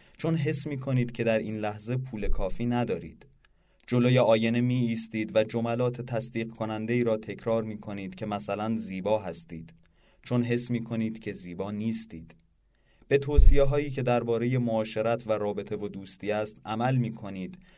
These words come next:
چون حس می‌کنید که اکنون دوست داشتنی نیستید. تمرین‌های تجسم فکری مسخره‌ای را برای موفق‌تر شدن انجام می‌دهید، چون حس می‌کنید که اکنون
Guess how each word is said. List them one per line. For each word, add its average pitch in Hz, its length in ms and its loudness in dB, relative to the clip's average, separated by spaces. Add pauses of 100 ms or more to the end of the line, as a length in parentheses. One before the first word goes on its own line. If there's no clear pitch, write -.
چون 156 200 -6
حس 139 280 -4
می‌کنید 127 460 -4
که - 180 -6
اکنون 123 360 -2
دوست 101 360 -10
داشتنی 98 520 -6
نیستید. 123 680 -6 (880)
تمرین‌های 127 640 2
تجسم 120 560 0
فکری 120 500 -4
مسخره‌ای 113 680 -2
را 104 220 0 (300)
برای 143 340 2
موفق‌تر 113 720 0
شدن 120 400 -4
انجام 113 440 -2
می‌دهید، 98 600 -4
چون 139 200 -6
حس 131 280 0
می‌کنید 117 440 -2
که - 200 -6
اکنون 127 460 0